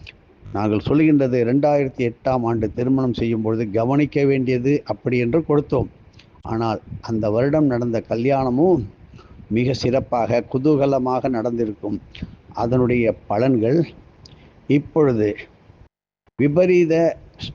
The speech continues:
நிலைக்கு ஆரம்பம் காலம் நடந்து கொண்டிருக்கின்றது. அவர்கள் ஒரு குருவை நாடி இப்பொழுதே அதற்கு என்ன உபாயம் சொல்லுவோமே, அதுக்கு என்ன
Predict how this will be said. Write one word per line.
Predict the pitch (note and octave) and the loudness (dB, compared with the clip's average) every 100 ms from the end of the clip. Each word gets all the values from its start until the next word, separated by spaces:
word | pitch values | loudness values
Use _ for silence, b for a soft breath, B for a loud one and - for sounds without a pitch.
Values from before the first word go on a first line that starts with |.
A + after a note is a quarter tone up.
| - - - - - - | -16 -20 -20 -20 -20 -4
நிலைக்கு | C3 C#3 C#3 - C3+ C3 - - | 0 0 -2 -2 0 -2 -6 -8
ஆரம்பம் | A2+ C#3+ D3+ C#3 C3+ - _ - | -4 0 0 0 -2 -4 _ -8
காலம் | A#2 A#2 A#2 | -4 -2 0
நடந்து | G#2 B2 D3+ | 0 0 2
கொண்டிருக்கின்றது. | D3 C#3 C3+ C#3+ C3 C3+ C#3+ C#3+ - _ - | 2 2 0 0 0 2 2 2 -4 _ -8
அவர்கள் | A#2 A#2 A2+ A2 | -2 0 0 2
ஒரு | A2+ A2 | 2 0
குருவை | G2+ C3 D3+ C#3 | 0 2 4 2
நாடி | A2 A2+ A#2 B2+ - _ _ b b b - | 0 -2 0 -2 -6 _ _ b b b -4
இப்பொழுதே | C#3+ - D#3+ D#3 D#3+ E3+ | -4 0 2 4 4 4
அதற்கு | C3 C3 A2+ A#2+ - _ _ b b - - - - - | 2 -2 -2 -6 -6 _ _ b b -16 -14 -14 -10 -2
என்ன | D3+ F3 F3+ E3+ - - - - | 2 2 2 2 -4 -20 -10 -6
உபாயம் | A2+ C3 B2+ B2+ A#2+ - _ _ - - | -2 0 2 2 -2 -6 _ _ -20 -6
சொல்லுவோமே, | D3 C#3+ C3+ B2 - | 0 2 2 0 -2
அதுக்கு | A#2+ A#2+ - C3+ | -4 -4 -4 0
என்ன | D#3 F3 | 2 2